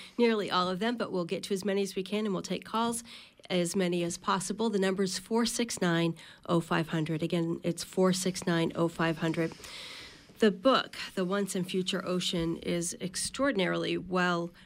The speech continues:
researched and documented. There's sixteen pages of references at the end. I went and looked. There's a whole section,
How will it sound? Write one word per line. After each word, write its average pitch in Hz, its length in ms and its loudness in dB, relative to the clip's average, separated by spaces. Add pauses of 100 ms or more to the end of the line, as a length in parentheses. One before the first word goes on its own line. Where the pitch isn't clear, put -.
(140)
researched 185 680 0
and 170 140 2
documented. 170 760 0
There's 165 220 -2
sixteen 262 760 -2
pages 180 460 0
of 190 140 -2
references 170 500 -2
at 165 140 0
the 170 120 -2
end. 160 200 -2
I - 60 -2
went 180 200 0
and 165 140 0
looked. - 260 0
There's 165 180 -2
a 185 60 0
whole 208 180 2
section, 185 460 0